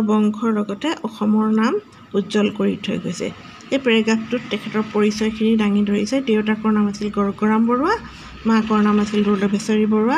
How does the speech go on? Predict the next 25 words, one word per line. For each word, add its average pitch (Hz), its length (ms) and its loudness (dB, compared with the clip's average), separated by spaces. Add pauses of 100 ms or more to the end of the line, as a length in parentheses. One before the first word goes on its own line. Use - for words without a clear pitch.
(160)
আৰু 196 100 0 (100)
মাক 202 100 2 (100)
দেউ-, 220 260 -4 (300)
মাক 202 160 2 (160)
দেউতাকৰ 214 500 0 (420)
তেওঁ 214 180 2
আছিল 214 160 -2 (100)
তৃতীয় 214 380 0
সন্তান। 233 340 0 (640)
কেতিয়া 247 320 2 (100)
জন্ম 247 200 4 (120)
হৈছিল? 247 320 2 (640)
চনটো 226 440 4
হ'ল 262 140 2 (140)
ওঠৰশ 220 280 -2 (180)
পঞ্চাছ 214 400 0 (100)
চন 311 140 -2 (180)
আৰু 214 160 4 (160)
মে' 220 240 4
মাহৰ 247 240 2 (160)
একৈছ 208 240 0 (100)
তাৰিখ। 196 160 0 (100)
ক'ত 233 120 0 (100)
জন্ম 226 220 4 (140)
হৈছিল? 220 380 2